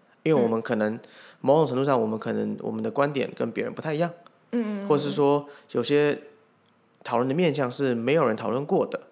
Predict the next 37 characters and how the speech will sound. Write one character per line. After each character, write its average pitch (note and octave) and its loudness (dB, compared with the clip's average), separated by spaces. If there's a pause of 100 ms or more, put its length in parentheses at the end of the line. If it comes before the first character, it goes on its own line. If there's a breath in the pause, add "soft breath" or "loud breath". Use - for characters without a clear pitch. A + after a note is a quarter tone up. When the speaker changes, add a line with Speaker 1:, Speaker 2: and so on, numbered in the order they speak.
(140)
Speaker 2:
嗯， A#3 -4
嗯， G#3+ -6
嗯， - -6
嗯。 - -6
Speaker 1:
我 F#3+ 4
不 G3 0
敢 D3+ 4
说 C#3+ 2
我 B2 4
们 A2 -2
是 B2 -2 (180)
唯 A#2+ 2
一， D3 -2
Speaker 2:
嗯， D3+ -8
嗯， - -14
嗯。 - 2
Speaker 1:
但 C#3 2
是 C3+ 0
至 D#3 -2
少 - -2 (400 loud breath)
很 C3 -4
多 C3 2
东 D3 0
西， D3+ -4 (1200)
我 C#3 0
们 B2+ -2
看 D#3+ -2
事 D#3+ -2
情 C#3 -4
的 A#2+ -2
角 A#2 -2
度， C3+ -2
我 A2+ -2
们 A2+ -2
一 F#3 -2
直 B2+ -8
都 B2+ 0